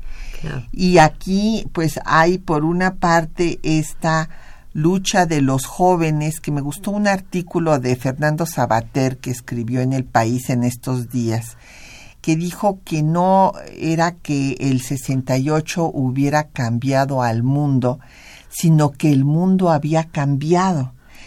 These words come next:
Speaker 1: Ajá.
Speaker 2: Y estos jóvenes eran diferentes, o sea, era una generación que quería libertad,
Speaker 1: Claro.
Speaker 2: que quería la democratización. Y entonces, bueno, eh, en efecto,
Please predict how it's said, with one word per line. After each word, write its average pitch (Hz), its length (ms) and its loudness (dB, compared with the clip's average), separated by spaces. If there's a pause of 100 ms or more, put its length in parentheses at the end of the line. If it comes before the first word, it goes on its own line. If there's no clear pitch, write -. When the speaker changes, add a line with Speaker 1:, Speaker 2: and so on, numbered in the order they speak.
Speaker 1:
Ajá. 123 100 -6
Speaker 2:
Y 160 200 6
estos 190 420 4
jóvenes 208 1000 2 (360)
eran 180 380 4
diferentes, 165 960 -2
o 139 60 -4
sea, 143 140 -4
era 151 140 4
una 180 200 0
generación 143 1200 0
que 185 180 -4
quería 151 680 0 (440)
libertad, 123 920 0 (420)
Speaker 1:
Claro. 147 320 -8 (120)
Speaker 2:
que 139 180 -2
quería 139 380 6
la 156 200 8
democratización. 135 1700 2 (580)
Y 175 160 2
entonces, 220 760 0
bueno, 202 560 0
eh, 147 220 -2
en 147 120 -2
efecto, 190 800 4